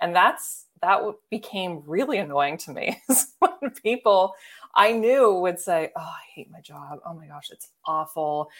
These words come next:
And wouldn't even give me an excuse. Like, "I hate my job, but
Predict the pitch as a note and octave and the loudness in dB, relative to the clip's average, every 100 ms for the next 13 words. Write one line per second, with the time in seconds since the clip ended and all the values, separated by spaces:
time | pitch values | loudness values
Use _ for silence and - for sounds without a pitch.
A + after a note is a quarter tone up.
0 | - _ F#3 F3+ A3 B3+ A3+ G#3 G3 F#3+ | -20 _ 2 6 6 4 2 0 2 -2
1 | F3+ - F3+ F3 E3 D3+ - - F3 C#3 | -4 -2 -2 -2 -2 -4 -6 -4 -4 -2
2 | F3 C#3 - _ _ _ F#3 G3+ G3 F#3 | 2 2 0 _ _ _ 6 6 4 0
3 | F#3 F3+ E3 D3 - A3 G3+ D#3+ D#3+ | -2 0 2 0 2 6 8 6 4